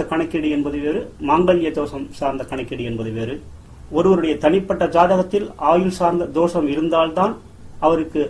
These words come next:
ஆயுள் தோஷம் கண்டிப்பாக வரும். ஒரு பெண்ணினுடைய ஜாதகத்தில் மாங்கல்ய ஸ்தானம் பலமாக இருந்தால், யோகமாக இருந்தால், கணவனுடைய ஆயுள் தோஷத்துக்குட்பட்டு அவர் இயற்கை எய்தி விட்டாலும் அந்த பெண்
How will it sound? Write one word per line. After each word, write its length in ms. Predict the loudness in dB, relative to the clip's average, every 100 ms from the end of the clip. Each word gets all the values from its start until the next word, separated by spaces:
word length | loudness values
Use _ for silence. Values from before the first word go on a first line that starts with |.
| -4
ஆயுள் 340 | 2 4 4 2
தோஷம் 280 | -2 -4 -10 -6
கண்டிப்பாக 460 | -2 -2 -2 -4
வரும். 260 | -2 -2 -4 -10 -20 -20 -6
ஒரு 180 | 0 0 0
பெண்ணினுடைய 460 | 2 2 4 2 0
ஜாதகத்தில் 580 | 4 4 4 0 -2 -2 0
மாங்கல்ய 420 | 0 2 4 4
ஸ்தானம் 340 | 2 -2 -2 0
பலமாக 320 | 0 2 0
இருந்தால், 420 | -2 -4 0 0 -2 -14 -12
யோகமாக 420 | 0 2 2 -2 -4
இருந்தால், 420 | -4 -4 -4 -6 -10 -20 -20 -20 -20 -20 -20 -20 -2
கணவனுடைய 580 | 2 4 4 2 2 0 2
ஆயுள் 320 | 2 2 0
தோஷத்துக்குட்பட்டு 760 | 0 0 -4 -4 -2 -2 -2 -6 -6 0
அவர் 240 | 2 2
இயற்கை 360 | 2 0 0 -2
எய்தி 180 | 0
விட்டாலும் 460 | -2 -2 -2 -2 -4 -8 -16 -12
அந்த 220 | -2 0 0
பெண் 280 | 2 2